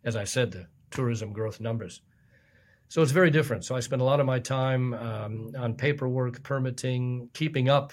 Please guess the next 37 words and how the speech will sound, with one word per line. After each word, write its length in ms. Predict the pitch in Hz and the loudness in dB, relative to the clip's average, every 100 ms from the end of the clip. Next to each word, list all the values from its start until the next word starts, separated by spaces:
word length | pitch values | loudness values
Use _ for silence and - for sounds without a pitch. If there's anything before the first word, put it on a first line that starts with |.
| - | -12
with 460 | 117 117 - - - _ | -4 -4 -4 -12 -18 _
all 160 | 127 117 | 0 0
the 80 | 117 | 0
changes 520 | - 135 131 123 117 | -2 0 0 -2 -6
which 180 | 113 - | -8 -4
happen 420 | 120 117 107 101 _ _ _ _ _ _ | -4 -2 -6 -8 _ _ _ _ _ _
yearly 540 | 117 135 151 147 135 127 | 0 4 6 4 2 0
and 220 | 127 123 | 0 -2
throughout 420 | 123 127 123 120 | -2 0 0 0
the 80 | 117 | -2
year 460 | 117 127 110 92 - - | 0 0 0 -4 -14 -12
as 200 | 98 - | -10 -6
things 480 | 123 113 107 - - - - _ _ - | -4 -4 -4 -8 -12 -20 -20 _ _ -6
change 480 | 135 131 123 120 117 | 0 0 0 -2 -4
in 120 | 120 | -4
the, 80 | 123 | -2
in 120 | 123 | -2
the 100 | 127 | 0
environment, 540 | 117 120 151 107 - - - | 0 2 0 -2 -8 -14 -8
you 100 | 107 | -8
know, 120 | 95 - | -8 -10
different 240 | 131 120 117 | -8 -4 -2
initiatives 680 | 120 117 127 117 127 120 104 | -2 -2 -4 -2 -2 -2 -4
and, 180 | 92 92 _ - - _ _ _ _ - | -8 -12 _ -20 -20 _ _ _ _ -8
and, 200 | 117 107 | -6 -2
you 80 | 139 | 0
know, 220 | 113 - - _ _ | -2 -4 -16 _ _
tour 240 | - 147 135 | 0 4 4
operators 480 | 127 127 120 113 | 4 2 2 0
now 420 | 123 127 123 123 117 | 0 2 2 2 2
down 240 | 123 120 | 0 0
there, 120 | 120 | 0
it's 140 | 107 135 | 2 2
all 160 | 123 | 2
educational 640 | 131 120 117 127 120 120 | 2 -2 -2 -2 -2 -2
based 360 | 104 120 117 - | 0 2 0 0
tourism. 360 | 139 139 82 | 0 0 -4